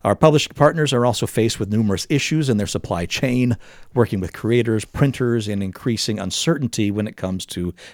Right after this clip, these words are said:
the production and delivery of products for us to distribute. Therefore, my only logical conclusion is to cease the distribution of new weekly product until there is a greater clarity on the progress made toward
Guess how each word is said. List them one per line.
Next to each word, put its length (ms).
the 100
production 640
and 140
delivery 640
of 180
products 460
for 140
us 120
to 100
distribute. 500
Therefore, 520
my 120
only 340
logical 480
conclusion 560
is 140
to 100
cease 480
the 140
distribution 720
of 140
new 180
weekly 380
product 440
until 380
there 160
is 160
a 80
greater 320
clarity 500
on 140
the 80
progress 500
made 280
toward 300